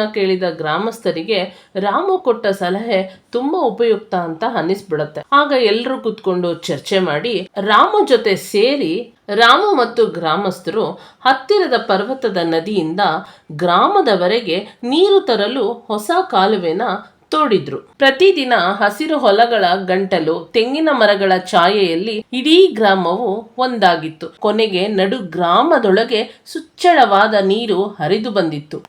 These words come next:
ಮಹಿಳೆಯರು ಸಂತೋಷದಿಂದ ಹಬ್ಬ ಆಚರಿಸಿದ ರೀತಿಯಲ್ಲಿ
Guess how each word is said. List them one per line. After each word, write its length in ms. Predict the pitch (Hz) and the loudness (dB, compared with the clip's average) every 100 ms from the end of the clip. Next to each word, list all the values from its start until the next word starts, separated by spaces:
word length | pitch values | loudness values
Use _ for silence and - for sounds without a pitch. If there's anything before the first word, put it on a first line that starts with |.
| - | -8
ಮಹಿಳೆಯರು 800 | 185 180 240 294 330 254 254 - | -4 0 0 0 0 -2 -6 -8
ಸಂತೋಷದಿಂದ 1080 | - 214 254 339 349 403 - 359 240 233 269 220 226 - _ | 0 0 0 0 2 2 2 0 -2 -4 0 2 0 -4 _
ಹಬ್ಬ 360 | - 214 190 285 | 0 0 4 4
ಆಚರಿಸಿದ 760 | 339 262 220 - 208 214 180 | 4 4 2 0 -6 -6 -4
ರೀತಿಯಲ್ಲಿ 840 | 175 180 214 214 170 196 247 214 | -2 0 -2 -2 -2 -2 -4 -6